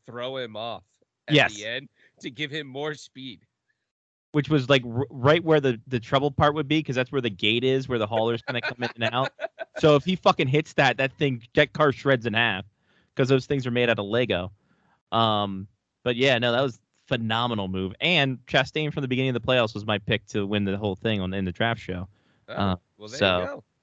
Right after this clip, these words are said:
Speaker 2: I get him in the Final Four. So
Speaker 1: There
Speaker 2: hooray.
Speaker 1: you go.
Speaker 2: Take that, Todd. Fuck you. Um,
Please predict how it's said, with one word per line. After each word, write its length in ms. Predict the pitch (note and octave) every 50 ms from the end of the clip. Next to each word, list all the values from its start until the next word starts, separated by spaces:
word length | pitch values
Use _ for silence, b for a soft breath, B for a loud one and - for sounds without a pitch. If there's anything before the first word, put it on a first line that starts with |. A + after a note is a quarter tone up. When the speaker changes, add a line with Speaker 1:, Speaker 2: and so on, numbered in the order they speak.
| _ _ _
Speaker 2:
I 80 | - G2+
get 160 | F#2 G#2+ -
him 100 | - G2
in 80 | F#2+ F#2
the 60 | F#2
Final 300 | - - F#2+ F#2 F2+ F2+
Four. 380 | - - A2 A2 G2 F2 F2+ - - _
So 140 | _ - G2
Speaker 1:
There 80 | F#2+ F#2
Speaker 2:
hooray. 360 | G2 F#2 F#2+ G#2+ A2 G2 F#2+
Speaker 1:
you 400 | G2+ G#2+ A2 G#2+ G#2+ G#2+ G#2 F#2+ F2+ _
go. 360 | - G2 F#2+ F#2+ F#2 F2 F2 F2 _ _ _
Speaker 2:
Take 220 | G2 G2 G2 G2+
that, 280 | - F#2 F#2+ G2+ G2 -
Todd. 360 | - E2+ E2 F2 F2+ F2+ -
Fuck 320 | - - - G#2 G#2 - -
you. 260 | F2 F2 E2+ F2+ - b b b b b b b b b b b _
Um, 500 | - A#2 A#2+ A#2 A#2 A#2 A#2 A#2 A2+ A2